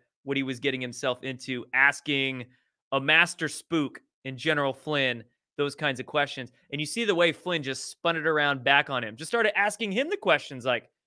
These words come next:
"What is that? What do you mean? What narratives are you trying to,"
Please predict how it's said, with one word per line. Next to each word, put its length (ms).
"What 140
is 140
that? 200
What 80
do 60
you 60
mean? 460
What 160
narratives 480
are 60
you 80
trying 260
to," 160